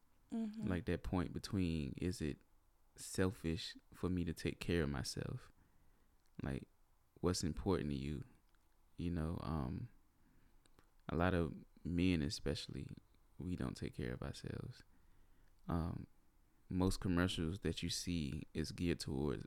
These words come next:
Speaker 2: a lot of women. You know, they in the bathtub with the soap and all the
Speaker 1: <laughs>
Speaker 2: candles and stuff like that. And,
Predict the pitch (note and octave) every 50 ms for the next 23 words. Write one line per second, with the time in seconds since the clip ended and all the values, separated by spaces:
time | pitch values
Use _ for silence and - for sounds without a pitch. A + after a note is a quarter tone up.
0 | - - - C#2 C#2+ C#2+ C2+ B1+ - D2+ D#2+ E2 E2 D#2 D2+ - - D#2+ E2 F2
1 | C2 B1+ C#2 - - D2+ D2 D#2+ C#2 B1+ A#1+ - A1+ A#1+ C2+ - - - G1+ -
2 | - G1+ G1+ - - - D2 F#2 - - - - - - - - - - - -
3 | - - - - E2 D#2 D#2 D#2 - - C#2+ - D2 D#2+ F2 E2+ D#2+ C4 A#3+ -
4 | F2+ - - A2+ G#2 G2 F#2+ F2 F2+ F2+ F2 E2+ F2+ F2 G2+ G2 F2+ E2+ E2+ E2
5 | - - - G2+ F#2+ F#2 F#2+ F2+ E2+ E2+ - F#2+ F#2+ F2 E2 - - D#2+ F2+ D2
6 | D2 D2+